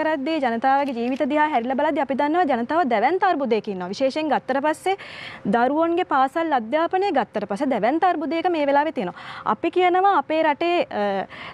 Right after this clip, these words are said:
දරුවෝ කියලා කියන්නේ හෙට දවස බාර ගන්න ඉන්න අනාගතය කියලා. හැබැයි ඇත්තටම දැන් අපේ රටේ පාලකයන්ට, අපේ දේශපාලඥයන්ට, අ, රටේ දරුවෝ මහ බරක් වෙලා තියෙනවා.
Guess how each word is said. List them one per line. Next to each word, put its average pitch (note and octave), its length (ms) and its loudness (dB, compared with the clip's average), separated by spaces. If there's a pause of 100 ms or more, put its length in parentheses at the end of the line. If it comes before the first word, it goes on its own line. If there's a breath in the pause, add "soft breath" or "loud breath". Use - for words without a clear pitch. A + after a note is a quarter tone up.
දරුවෝ B3+ 300 2
කියලා F4 240 0
කියන්නේ F#4 280 0
හෙට D4+ 140 0
දවස E4 220 0
බාර C#4+ 280 2
ගන්න F#4 280 2 (220)
ඉන්න E4 160 0
අනාගතය D#4+ 560 2
කියලා. F3 260 -8 (240 loud breath)
හැබැයි C#4 240 2
ඇත්තටම E4 320 0 (120)
දැන් C#4 320 2
අපේ C#4 200 4
රටේ C#4+ 320 0
පාලකයන්ට, C#4+ 720 0
අපේ B3 260 0
දේශපාලඥයන්ට, D#4 960 0
අ, - 640 -4 (400)
රටේ E4 260 0
දරුවෝ C#4+ 640 0
මහ A#3 320 0
බරක් C#4+ 340 2
වෙලා F#3 220 -2
තියෙනවා. F3+ 320 -12